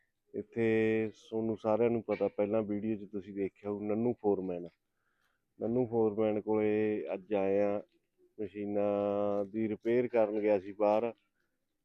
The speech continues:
ਅੱਜ ਮੁੜਿਆ। ਨਾਲੇ ਦਿੰਨੇ ਆ ਵਧਾਈਆਂ ਨੰਨੂ ਨੂੰ। ਨੰਨੂ ਨੇ ਹਿੰਦ ਕੰਬਾਈਨ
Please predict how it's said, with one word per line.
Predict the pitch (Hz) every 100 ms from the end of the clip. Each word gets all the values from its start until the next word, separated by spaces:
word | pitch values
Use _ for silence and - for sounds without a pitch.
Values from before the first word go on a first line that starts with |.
| 107
ਅੱਜ | 110 104
ਮੁੜਿਆ। | 104 101 107 110 110 _ _ _ _ _ _ _ _ _ _ _ 110
ਨਾਲੇ | 110 110
ਦਿੰਨੇ | 107 110 113
ਆ | 113
ਵਧਾਈਆਂ | 110 120 120 110 107 107
ਨੰਨੂ | 110 120 127
ਨੂੰ। | 120 110 _ _ _ _ -
ਨੰਨੂ | 113 123 123
ਨੇ | 117 117 113 113 - _ -
ਹਿੰਦ | 113 110 117
ਕੰਬਾਈਨ | 110 110 110 110 104